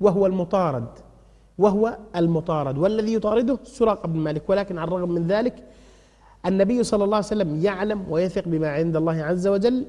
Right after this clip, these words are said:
فيعد بهذا الأمر وهو سواري كسرى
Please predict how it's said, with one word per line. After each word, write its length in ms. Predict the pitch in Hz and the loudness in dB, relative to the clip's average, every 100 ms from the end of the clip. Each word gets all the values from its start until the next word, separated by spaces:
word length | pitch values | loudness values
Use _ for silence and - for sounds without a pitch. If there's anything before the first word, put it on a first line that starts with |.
| - | -10
فيعد 640 | - 175 196 175 175 180 - | -4 -2 0 0 0 -2 -4
بهذا 440 | 156 147 165 160 | -4 -2 -2 -2
الأمر 460 | 151 - 160 170 170 156 | -4 -2 -2 -2 -4 -2
وهو 320 | 165 156 151 | -2 0 -4
سواري 440 | - 151 147 151 | -4 -4 -2 -2
كسرى 420 | 147 180 185 220 | -4 -8 -4 -4